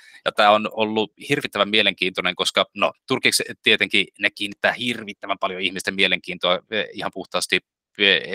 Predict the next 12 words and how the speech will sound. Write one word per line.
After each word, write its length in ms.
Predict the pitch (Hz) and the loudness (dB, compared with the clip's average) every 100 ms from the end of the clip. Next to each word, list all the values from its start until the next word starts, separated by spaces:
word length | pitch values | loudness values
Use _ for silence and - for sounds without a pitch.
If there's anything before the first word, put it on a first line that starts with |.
| 90 | -4
eläintuotannon 560 | 101 95 87 90 87 87 | 0 2 2 0 0 -2
eettisyyden 560 | 110 113 - - 101 95 - | 0 -2 -2 -6 -4 -4 -2
puolesta, 440 | 90 87 - - - | -2 -2 0 0 -2
mut 360 | - _ - | -12 _ -4
sanotaanko, 300 | 104 101 101 | -2 2 0
että 80 | 101 | 2
tälleen 240 | 101 98 | 4 4
rahanpesuvinkkelistä 1040 | 95 143 151 - 90 80 80 - 85 - 90 _ | 6 4 4 0 -4 -8 -4 -4 -2 -2 -4 _
se 120 | - 98 | -4 -2
on 80 | 80 | -4
mielenkiintoinen 880 | 117 147 131 101 92 90 87 87 87 - | -2 0 0 0 -2 0 2 2 0 -4
artikkeli, 600 | - 92 - - - 135 | 2 2 2 -2 -2 -2